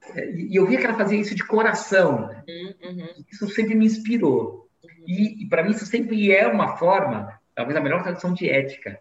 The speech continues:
Speaker 1: que é fazer o bem e o bom, pra mim e pro outro.
Speaker 2: Uhum.
Speaker 1: E eu via que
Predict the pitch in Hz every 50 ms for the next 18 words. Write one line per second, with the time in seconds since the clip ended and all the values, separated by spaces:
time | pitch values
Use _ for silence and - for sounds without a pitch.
0 | _ _ _ - 117 - 135 - - 147 135 135 120 135 135 160 170 180 170 139
1 | 123 110 104 104 104 104 - _ _ _ _ _ _ _ _ - 135 123 120 131
2 | 170 226 277 - - - 170 - 214 247 214 135 120 - - - - - 110 104
3 | 104 _ _ _ _ _ - 170 175 165 151 147 147 143 156 160 185 202 208 208
4 | 208 233 269 262 196 147 - - - - - _ _ _ _ -